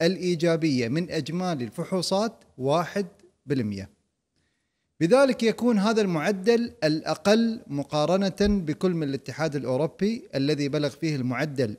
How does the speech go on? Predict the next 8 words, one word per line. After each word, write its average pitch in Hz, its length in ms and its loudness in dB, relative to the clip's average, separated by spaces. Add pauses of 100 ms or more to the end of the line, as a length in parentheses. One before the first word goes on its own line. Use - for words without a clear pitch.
إحداعش 127 540 -2
فاصلة 123 500 -8
ستة 156 320 -4
بالمية، 180 420 0 (680)
الشرق 240 380 0
الأوسط 214 640 -2
وشمال 156 680 -2
أفريقيا 190 760 -2